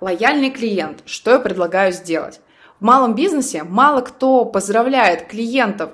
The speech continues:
с днем рождения в принципе. Мы эту информацию не собираем. А еще более маловероятно встретить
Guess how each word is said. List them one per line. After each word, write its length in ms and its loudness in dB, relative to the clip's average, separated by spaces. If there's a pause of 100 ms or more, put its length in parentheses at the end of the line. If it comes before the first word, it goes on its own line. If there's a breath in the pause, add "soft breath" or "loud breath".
с 100 -20
днем 140 -2
рождения 360 -2
в 100 -12
принципе. 840 0 (720)
Мы 180 4
эту 160 2
информацию 640 0
не 160 -4
собираем. 640 -2 (480 soft breath)
А 120 2
еще 360 2
более 760 0 (240)
маловероятно 1040 4
встретить 720 -6